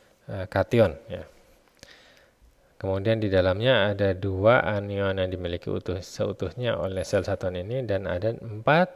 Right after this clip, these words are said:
anion ya yang dimiliki setengah ya, masing-masing setengah. Ini setengah, ini setengah, setengah, setengah. Maksudnya setengah adalah hanya separuh dari bulatan ini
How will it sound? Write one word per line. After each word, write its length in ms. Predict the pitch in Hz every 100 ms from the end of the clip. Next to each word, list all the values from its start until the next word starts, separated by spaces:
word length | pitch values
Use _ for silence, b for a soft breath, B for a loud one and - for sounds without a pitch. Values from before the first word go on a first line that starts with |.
| - _ B B B B
anion 720 | - 127 160 135 110 131 165 147
ya 320 | 95 95 110 - _ _ _ b b b b b b -
yang 480 | 110 117 127 127 -
dimiliki 480 | 107 104 95 101 101
setengah 480 | - - 98 87 -
ya, 160 | 95 87
masing-masing 400 | 95 101 85 -
setengah. 240 | 92 82 92
Ini 80 | 92
setengah, 380 | - 104 117 131 127
ini 80 | 92
setengah, 420 | - 98 98 113 123 - b b b _
setengah, 320 | - 98 87
setengah. 340 | - 95 80 - - -
Maksudnya 340 | - 90 - 90
setengah 300 | - 110 127 107
adalah 280 | 87 117 139 B B B B B _ _ -
hanya 240 | 95 110
separuh 1700 | 110 - - - - - - - - - 110 - 131 139 127 87 90
dari 240 | 90 95
bulatan 400 | 95 92 85 87
ini 200 | 95 101